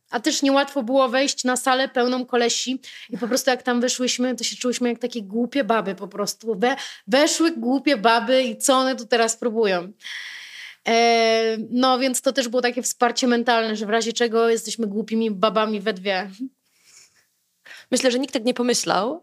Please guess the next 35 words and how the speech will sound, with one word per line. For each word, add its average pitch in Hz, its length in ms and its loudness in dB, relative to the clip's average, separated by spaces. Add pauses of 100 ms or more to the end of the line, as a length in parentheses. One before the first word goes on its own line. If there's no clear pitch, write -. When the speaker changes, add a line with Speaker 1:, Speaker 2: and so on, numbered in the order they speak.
Speaker 2:
ale 233 240 2
Speaker 1:
Tak, 220 220 2 (260)
ale 277 280 -12 (200)
Speaker 2:
tak 226 200 2
czy 277 100 -2
inaczej 226 560 -4 (160)
pomogło. 180 540 0 (100)
Speaker 1:
Tak. 165 200 -4 (680)
Speaker 2:
Powiedz 285 360 -2
mi 302 300 0 (200)
jeszcze, 185 960 -2 (320)
jaki 277 300 -2
jest - 160 -8
według 202 220 -12
ciebie 226 220 -4
największy 196 520 -4
mit 185 400 -6 (360)
dotyczący - 680 -10
A - 80 -12
D 175 100 -10
H 165 140 -18
D? 175 220 -12 (920)
Speaker 1:
No 214 60 -2
właśnie 320 420 2
zastanawiałam 269 600 0
się 262 320 0
przez - 220 -4
ostatni 277 380 -2
tydzień 220 320 -2
na 202 120 -2
ten 208 180 -4
temat. 190 200 2
Speaker 2:
Tak, 208 100 2
dostałaś 208 360 0
zadanie. 190 520 0